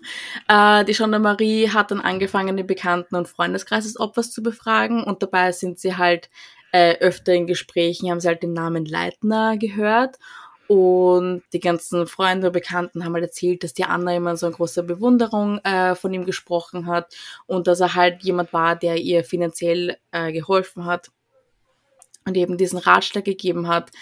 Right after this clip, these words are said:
Und die Gendarmerie hat dann halt eins und eins zusammengezählt und hat dann so ein ähnliches Muster wie beim Mord an der Justine erkannt. Und eine Woche später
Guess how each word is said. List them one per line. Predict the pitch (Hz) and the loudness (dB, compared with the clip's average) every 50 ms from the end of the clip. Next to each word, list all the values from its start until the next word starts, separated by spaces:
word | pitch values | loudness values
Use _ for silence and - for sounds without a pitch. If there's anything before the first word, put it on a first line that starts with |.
| - - - - - - - - - - - _ _ - | -20 -20 -20 -20 -20 -20 -20 -20 -20 -20 -20 _ _ -2
Und | - 233 226 | 0 0 2
die | 220 | 2
Gendarmerie | 220 226 233 226 226 220 214 214 240 240 247 247 262 247 220 | 2 4 4 4 4 4 4 4 4 6 6 6 6 6 4
hat | 226 220 220 - | 2 0 0 0
dann | 208 208 202 202 | 0 0 0 0
halt | 196 190 190 - - | -2 -2 -2 0 2
eins | 185 185 180 180 185 | 2 2 2 0 -2
und | 180 180 | -4 -4
eins | - - - - - - | -2 0 0 -2 -2 -4
zusammengezählt | - 208 233 254 262 247 233 240 - - 214 214 208 202 - | 0 2 4 6 6 4 2 0 -2 0 2 2 2 2 -2
und | 190 180 | -4 -2
hat | 185 175 180 - | -2 -2 0 0
dann | 180 180 | -2 -2
so | 175 - | 0 2
ein | 180 175 175 170 | 2 2 0 0
ähnliches | - - 180 180 175 180 - 175 - - | -2 -2 -2 -2 -2 -4 -4 -6 -8 -6
Muster | 196 190 185 185 - - 190 180 | -4 -4 -4 -4 -2 -2 0 2
wie | 180 180 | 2 4
beim | 175 175 175 175 | 2 2 2 0
Mord | 170 170 170 170 - | 0 0 0 0 -2
an | 175 175 | -2 -4
der | 175 180 | -4 -4
Justine | 180 175 - - - - 233 226 214 196 | -4 -4 -6 -8 -6 -2 0 0 2 2
erkannt. | 185 175 170 - - - 170 165 170 185 214 226 233 - _ _ | 0 0 -2 -4 -6 -4 -2 0 0 0 -2 -4 -4 -10 _ _
Und | - 185 190 190 190 190 190 190 190 190 - _ | 2 4 6 6 6 6 4 2 -2 -4 -6 _
eine | - 190 185 180 175 | -2 0 0 0 -2
Woche | 180 170 - 160 | -4 -8 -10 -10
später | - - - 160 156 - _ 190 190 214 277 381 | -10 -8 -6 -6 -6 -6 _ -4 -2 -2 -2 -2